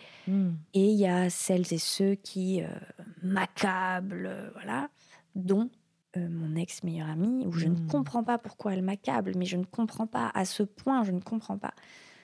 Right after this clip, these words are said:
Speaker 2: Et en fait, au bout d'un an et demi, je le savais, je m-, j'en étais persuadée,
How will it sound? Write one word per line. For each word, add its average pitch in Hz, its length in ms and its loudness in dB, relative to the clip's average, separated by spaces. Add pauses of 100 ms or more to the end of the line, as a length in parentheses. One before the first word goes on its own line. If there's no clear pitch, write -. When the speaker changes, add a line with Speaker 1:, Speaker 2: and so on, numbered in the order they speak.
(400)
Speaker 2:
Et 185 80 4
en 165 60 4
fait, 185 260 2
au 185 60 2
bout 180 140 0
d'un 165 200 4
an 160 80 2
et 156 80 -2
demi, 185 380 -2 (340)
je 202 140 4
le 202 80 2
savais, 156 520 -8
je 185 200 0
m-, 180 480 2
j'en 175 200 2
étais 165 220 -4
persuadée, - 480 -8